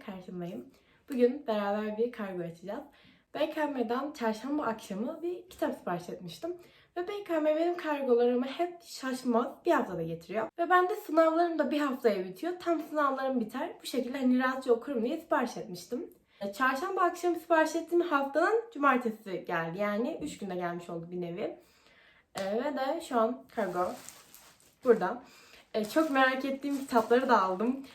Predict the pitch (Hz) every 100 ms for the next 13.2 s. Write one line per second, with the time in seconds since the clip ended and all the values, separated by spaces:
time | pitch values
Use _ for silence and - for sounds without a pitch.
0 | - _ 220 190 247 269 339 330 320 277
1 | 233 247 294 - - 254 247 277 240 214
2 | 185 185 196 220 226 240 226 202 208 -
3 | 214 277 294 254 269 277 247 240 240 247
4 | 233 214 202 208 208 190 180 180 175 180
5 | 202 185 269 320 - - - 247 269 247
6 | 247 247 247 247 226 247 - 269 262 214
7 | 196 220 - - 226 220 214 208 202 190
8 | 240 - - - - - - - 370 440
9 | - 294 302 247 196 226 196 190 185 220
10 | 247 302 311 277 294 285 254 247 247 -
11 | 240 220 247 226 208 - - 220 208 185
12 | 208 233 208 208 214 233 220 196 - 214
13 | 220